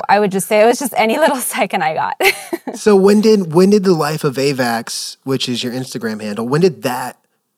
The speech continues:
Speaker 2: come to be? Because isn't that, that's the name of your kids and your, is that your whole family or just your kids? It's your family, right? Avax?
Speaker 1: Yeah, it's all of
Speaker 2: Yeah.
Speaker 1: us. Uh-huh.
Speaker 2: When
Speaker 1: Yeah.
Speaker 2: did, when did that, like, start?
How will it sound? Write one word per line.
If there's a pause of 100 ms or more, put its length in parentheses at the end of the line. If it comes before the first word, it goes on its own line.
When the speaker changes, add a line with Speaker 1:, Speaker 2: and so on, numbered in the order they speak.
Speaker 2:
come
to
be?
Because
isn't
that,
that's
the
name
of
your
kids
and
your,
is
that
your
whole
family
or
just
your
kids?
It's
your
family,
right? (840)
Avax?
Speaker 1:
Yeah,
it's
all
of
Speaker 2:
Yeah.
Speaker 1:
us. (100)
Uh-huh.
Speaker 2:
When
Speaker 1:
Yeah.
Speaker 2:
did,
when
did
that,
like,
start?